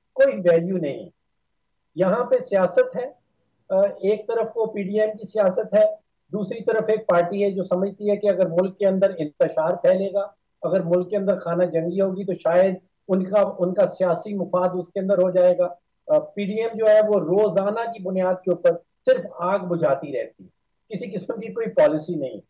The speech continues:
और आप और मैं, यकीन जानिए, आप दोबारा दोबारा पूछते हैं कि आपके और मेरे लिए हुकूमत क्या करने वाली है,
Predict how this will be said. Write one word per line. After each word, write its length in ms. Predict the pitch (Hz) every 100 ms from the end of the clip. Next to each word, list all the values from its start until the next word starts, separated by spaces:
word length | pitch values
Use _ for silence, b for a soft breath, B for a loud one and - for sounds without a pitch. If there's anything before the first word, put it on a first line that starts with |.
| _ _
और 120 | 190 208 202
आप 220 | 180 214 254
और 260 | - - 240
मैं, 200 | 214 175
यकीन 280 | 170 262
जानिए, 340 | 254 226 220 220
आप 160 | 202
दोबारा 380 | 208 170 - 190
दोबारा 320 | 247 233 -
पूछते 440 | 202 - 185 _ 196
हैं 200 | 190 190
कि 320 | - _ 214
आपके 380 | 185 185 190 226
और 140 | 214
मेरे 240 | 202 196 202
लिए 180 | 208
हुकूमत 360 | 175 170 180 180
क्या 160 | 185 156
करने 320 | - 139 127
वाली 260 | 127 -
है, 120 | -